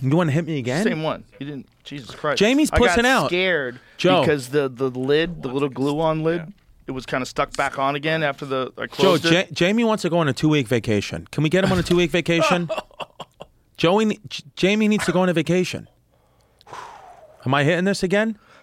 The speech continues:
Speaker 2: You're going on a vacation with Jamie? Is that what you're saying?
Speaker 1: Let me ask you a question. If I hit this, are we doing Protect the Rivers?
Speaker 2: <sighs> No.
Speaker 1: Okay, I'll hit it anyway.
Speaker 2: Yeah, he wants to get rid of one of those guys. There's no
Speaker 1: No,
Speaker 2: way.
Speaker 1: I'm
Speaker 2: You can't
Speaker 1: ki-,
Speaker 2: get rid of
Speaker 1: no,
Speaker 2: those
Speaker 1: I'm
Speaker 2: guys.
Speaker 1: kidding. I can't get rid of them.
Speaker 2: Oh my
Speaker 1: I'm
Speaker 2: God.
Speaker 1: kidding.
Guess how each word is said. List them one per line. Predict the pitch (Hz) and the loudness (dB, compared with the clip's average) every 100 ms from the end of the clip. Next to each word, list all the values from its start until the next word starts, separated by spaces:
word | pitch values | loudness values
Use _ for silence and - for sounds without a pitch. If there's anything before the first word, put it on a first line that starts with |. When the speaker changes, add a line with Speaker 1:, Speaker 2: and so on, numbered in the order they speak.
| _ | _
Speaker 2:
You're | - 190 196 | -10 -8 -4
going | 208 220 | 0 2
on | 202 | 2
a | |
vacation | 156 143 170 160 131 | -2 -2 -2 -2 -4
with | 151 | -4
Jamie? | - 208 240 | -2 -2 0
Is | 262 | 0
that | 196 | 2
what | 214 | 0
you're | 240 | -2
saying? | - 277 262 - - | -2 -2 -2 -4 -2
Speaker 1:
Let | 139 185 | 0 2
me | 190 | 2
ask | - | 2
you | 170 | 0
a | |
question. | - 160 127 | 2 0 0
If | 117 | 0
I | 139 | 0
hit | 160 185 | 0 0
this, | 151 | 0
are | 131 | 0
we | 139 | 2
doing | 135 143 | 2 0
Protect | 135 127 147 | 0 -2 -2
the | 147 | 0
Rivers? | 139 160 202 - - | 0 2 0 -2 -14
Speaker 2:
<sighs> | - - 214 - - _ - - - - _ _ _ _ - | -16 -14 -14 -14 -18 _ -20 -18 -18 -20 _ _ _ _ -8
No. | 233 - _ _ - - - - 113 | -6 -8 _ _ -20 -20 -20 -14 -8
Speaker 1:
Okay, | 113 95 90 | -4 -4 -4
I'll | 117 113 | -4 -2
hit | 127 | 0
it | 110 104 | 0 0
anyway. | 101 101 95 76 - _ _ | -2 -4 -6 -10 -20 _ _
Speaker 2:
Yeah, | - - - | -16 -16 -12
he | 139 175 | -10 -6
wants | 220 | -6
to | 202 | -4
get | 185 | -4
rid | 185 | 0
of | 190 | -2
one | 123 117 | -2 -4
of | 104 | -4
those | 90 | -6
guys. | 85 - 113 | -10 -16 -16
There's | 131 | -12
no | 147 | -2
Speaker 1:
No, | 196 240 | 2 2
Speaker 2:
way. | 214 | 4
Speaker 1:
I'm | 180 | 2
Speaker 2:
You | 170 | 0
can't | 190 | -2
Speaker 1:
ki-, | - | -4
Speaker 2:
get | - | -2
rid | |
of | 117 | -2
Speaker 1:
no, | 190 | 0
Speaker 2:
those | 175 | 0
Speaker 1:
I'm | 127 120 | -2 -4
Speaker 2:
guys. | |
Speaker 1:
kidding. | - 185 165 117 | -2 0 0 -2
I | 123 | -4
can't | - 185 | -2 -2
get | 175 | -2
rid | 110 101 | -2 -4
of | 85 | -6
them. | 76 - - | -12 -16 -20
Speaker 2:
Oh | - - | -20 -18
my | - 120 | -6 -4
Speaker 1:
I'm | |
Speaker 2:
God. | 117 | -2
Speaker 1:
kidding. | 151 135 87 | 0 0 -4